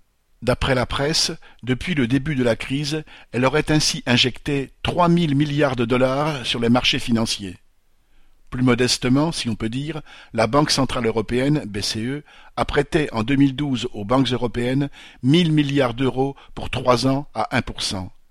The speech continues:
Un argent qui n'est soumis à aucune condition, ni à aucun contrôle, et dont les banques peuvent donc faire ce qu'elles veulent. Depuis deux mille huit, écrit le journal Les Échos, ouvrez les guillemets, la grande finance a retrouvé ses profits,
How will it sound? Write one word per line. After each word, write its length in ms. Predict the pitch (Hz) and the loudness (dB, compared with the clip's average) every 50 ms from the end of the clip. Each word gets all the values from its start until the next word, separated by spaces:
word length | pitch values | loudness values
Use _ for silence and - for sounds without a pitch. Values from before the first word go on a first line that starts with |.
| _ _ _ _ _ _ - - - - | _ _ _ _ _ _ -20 -20 -6 0
Un 160 | 131 131 139 | 4 6 6
argent 320 | 143 131 131 - 180 175 | 6 4 4 2 2 2
qui 160 | 165 - 147 | 0 0 0
n'est 80 | 135 135 | 0 2
soumis 400 | 123 - - 139 143 165 175 - - | 2 0 0 2 2 2 0 -2 -4
à 160 | - 113 - - | -4 -4 -2 0
aucune 320 | 170 160 - - 165 156 | 0 0 0 0 -2 0
condition, 600 | - - 131 123 127 - - - 135 131 135 143 - - - - - - - | 0 0 -2 -2 0 -2 -2 0 2 0 0 0 -4 -10 -20 -20 -18 -6 0
ni 200 | 123 139 156 156 - | 4 4 4 4 0
à 140 | - 104 110 | -2 -4 -2
aucun 220 | 131 139 - 143 | -2 0 0 -2
contrôle, 600 | 135 - 131 127 113 - - 120 131 135 139 139 - _ - - - - - | -2 0 -2 -6 -4 -4 -4 -4 -2 -2 -4 -6 -8 _ -20 -20 -20 -10 -6
et 80 | - 123 | -2 0
dont 140 | 120 135 131 | 2 4 4
les 100 | 127 120 | 4 2
banques 360 | 117 131 131 131 131 - 131 | 2 0 0 0 0 -2 -6
peuvent 220 | - 131 120 110 | -6 -6 -6 -4
donc 200 | 113 120 117 113 | -2 -2 -2 -2
faire 340 | - - 123 117 120 117 117 - - | -4 -4 -4 -4 -4 -6 -8 -8 -6
ce 160 | - - 131 | -4 -2 -2
qu'elles 220 | 110 113 107 101 | -2 -4 -4 -6
veulent. 320 | 92 95 87 85 82 82 - - _ _ - - _ _ _ _ _ _ _ _ _ - - - _ _ _ _ _ _ _ _ - | -8 -10 -12 -14 -14 -18 -20 -20 _ _ -20 -20 _ _ _ _ _ _ _ _ _ -20 -20 -20 _ _ _ _ _ _ _ _ -6
Depuis 340 | 123 127 123 - - 123 | -2 -2 -2 -2 -2 -4
deux 140 | 117 113 127 | 0 2 4
mille 240 | 127 135 135 131 135 | 4 6 4 4 2
huit, 260 | 147 180 175 - - 170 - - - - - | -2 -4 -4 -6 -8 -10 -10 -12 -16 -12 -8
écrit 260 | 120 117 - - 123 | -8 -6 -4 -2 0
le 80 | 120 120 | 0 0
journal 340 | 110 127 117 117 117 110 110 | 2 2 2 4 4 2 2
Les 220 | 110 113 107 101 120 | 0 0 -2 -2 -4
Échos, 360 | 107 - - 151 151 156 - - _ _ _ _ _ - | -4 -4 -6 -6 -6 -6 -10 -16 _ _ _ _ _ -16
ouvrez 160 | 98 92 101 | -14 -12 -10
les 100 | 104 104 | -10 -8
guillemets, 380 | 104 107 113 120 135 139 143 - - - - - - | -6 -4 -2 -2 -2 -2 -4 -8 -12 -20 -20 -12 -4
la 140 | 110 117 117 | -2 -2 0
grande 240 | 113 - 151 160 156 | 2 2 2 2 2
finance 460 | - - 156 156 160 165 151 - - | 0 -2 0 0 0 0 0 0 -2
a 40 | 104 | -2
retrouvé 380 | 117 135 - - 139 131 139 | -2 -4 -4 -4 -4 -2 -2
ses 140 | 127 - 117 | -2 -2 -2
profits, 500 | - - - 110 - - - 135 147 156 | -4 -4 -6 -6 -6 -6 -8 -10 -10 -12